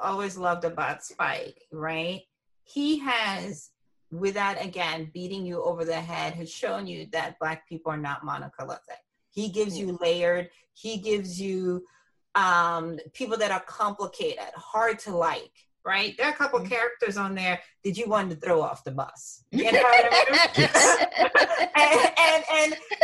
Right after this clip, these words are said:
Speaker 1: and you're just like, it's hot, stuff is happening, you know, these, these bus rides can be a bit much. And if you got some characters on there,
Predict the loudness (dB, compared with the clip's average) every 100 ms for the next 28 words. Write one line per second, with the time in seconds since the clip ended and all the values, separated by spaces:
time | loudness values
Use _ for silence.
0 | 8 8 6 6 4 4 0 4 4 4
1 | 2 0 2 6 8 8 6 0 -6 2
2 | 2 2 0 0 2 2 -2 -2 -2 -4
3 | -8 -2 4 6 6 4 0 -8 -10 -12
4 | -12 -6 -4 0 0 2 2 4 2 -2
5 | -8 -4 -4 -4 -4 0 0 0 0 2
6 | 0 -6 -8 -8 -8 -4 -4 -4 -8 -4
7 | -4 -4 -12 -8 -6 -4 -4 -6 -6